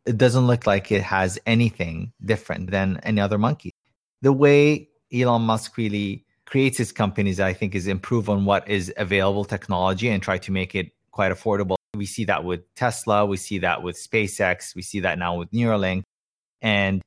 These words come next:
maybe it's a bit of a sidetrack thing, but I think there's a connection to his Starlink project. Perhaps that makes it more accessible for Neuralink users to have access to the internet anywhere they go. You won't have to connect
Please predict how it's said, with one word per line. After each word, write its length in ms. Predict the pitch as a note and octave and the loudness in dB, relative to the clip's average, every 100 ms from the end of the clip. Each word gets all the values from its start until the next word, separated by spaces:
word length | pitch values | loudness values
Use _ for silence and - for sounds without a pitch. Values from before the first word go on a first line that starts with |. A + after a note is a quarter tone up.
| _ | _
maybe 400 | A2 C3+ D3 D3 | 0 2 4 4
it's 180 | C3 - | 2 2
a 60 | A2+ | 2
bit 180 | A#2 A2+ | 2 2
of 120 | G#2 | -2
a 60 | |
sidetrack 500 | G2+ A2+ A#2 - G2 - | 0 0 0 0 -2 -2
thing, 260 | F#2 F#2 F2+ | -6 -4 -2
but 180 | F#2 F#2+ | -2 0
I 120 | G#2 | -4
think 340 | - A#2+ G#2+ - | -4 -4 -4 0
there's 280 | B2 A2 A2+ | 0 2 0
a 340 | G#2+ G#2 A2 - | 2 2 -2 -2
connection 520 | A#2 B2+ - - C3 - | 0 0 -2 -6 -6 -4
to 80 | |
his 240 | G#2+ G#2 - | -4 -4 -2
Starlink 420 | B2 C#3+ C#3+ G2+ | 2 2 0 -4
project. 440 | G2 D2+ - - - _ | -4 -4 -8 -16 -18 _
Perhaps 420 | A#2 G2 A2 - - | -6 0 0 -2 -2
that 240 | G#2+ G2 | -2 0
makes 360 | G#2 G2+ - G#2 | -2 -4 -6 -4
it 260 | F#2 - _ G#2+ | -4 -4 _ -6
more 280 | G#2 G2 G2 | -2 -2 -2
accessible 640 | G2+ - A#2 G#2 G#2 G#2+ G2+ | -6 -6 -4 -4 -4 -4 -4
for 540 | - F#2+ F#2 F2+ F2+ _ _ - | -6 -2 2 2 -2 _ _ -2
Neuralink 600 | A2+ B2 A#2 G#2 G2+ - | 2 4 4 2 0 0
users 580 | B2+ D3 G#2 E2+ F2 - - | 2 2 2 0 -2 -6 -4
to 400 | G2+ F#2+ F#2 F#2 _ | -2 0 -2 -6 _
have 220 | - A2 G2 | -2 0 0
access 300 | F#2+ - G2 | -2 -6 -8
to 100 | G#2+ | -4
the 60 | |
internet 440 | G#2 G#2+ G#2 G#2 - | -4 -2 0 -2 -2
anywhere 440 | C#3+ C3+ A#2+ A2 G#2+ | 0 2 2 4 2
they 180 | G2 G2 | 2 2
go. 400 | G2+ A#2+ G#2+ - _ - | 2 2 0 -8 _ -4
You 140 | A#2 | -2
won't 200 | A#2 G#2+ A2 | 0 0 -2
have 160 | G#2+ - | -2 -4
to 260 | - F#2+ | -6 -6
connect 600 | F#2 - G#2 G#2 - - | -4 0 0 0 -4 -18